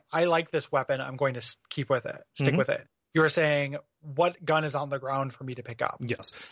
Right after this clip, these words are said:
Speaker 2: And
Speaker 1: Um,
Speaker 2: ninety percent of the time, that is a plasma pistol.
Speaker 1: Yes, which is a bad gun.
Speaker 2: <laughs> Yeah, right.
Speaker 1: Um, I did not like the plasma pistol. I understand if you charge it, you can do things with it, but
Speaker 2: Mm-hmm.
Speaker 1: I think that's a really bad gun.
Speaker 2: No.
Speaker 1: Um, so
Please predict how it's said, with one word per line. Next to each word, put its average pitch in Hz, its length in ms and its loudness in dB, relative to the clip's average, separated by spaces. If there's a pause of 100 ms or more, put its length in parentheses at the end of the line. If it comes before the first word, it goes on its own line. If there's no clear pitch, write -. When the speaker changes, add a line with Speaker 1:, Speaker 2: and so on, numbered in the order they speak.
Speaker 2:
And 113 340 2
Speaker 1:
Um, 113 340 2
Speaker 2:
ninety 120 340 2
percent 160 320 2
of 160 60 0
the 165 80 4
time, 208 540 0
that 147 180 6
is 147 140 4
a 160 100 0
plasma 139 460 0
pistol. 117 580 0 (460)
Speaker 1:
Yes, 202 320 2
which 160 160 4
is 165 80 4
a 160 80 4
bad 147 360 0
gun. - 320 -12
Speaker 2:
<laughs> - 120 -2
Yeah, 175 140 6
right. 143 200 0
Speaker 1:
Um, 143 200 4
I 165 120 2
did 170 120 0
not 190 140 4
like 185 140 0
the 185 80 0
plasma 170 340 -2
pistol. 170 300 -6
I 147 80 0
understand 156 640 0
if 143 160 -10
you 139 60 -4
charge 143 300 2
it, 151 100 -6
you 139 100 -10
can 127 140 -10
do 156 100 2
things 151 240 0
with 147 120 -2
it, 139 280 2
but 135 160 2
Speaker 2:
Mm-hmm. 175 100 -2 (520)
Speaker 1:
I 143 40 2
think 151 120 4
that's 139 100 -2
a 135 40 0
really 135 160 2
bad 120 200 -2
gun. 156 300 2 (200)
Speaker 2:
No. 104 260 0
Speaker 1:
Um, 156 540 2 (920)
so 180 600 2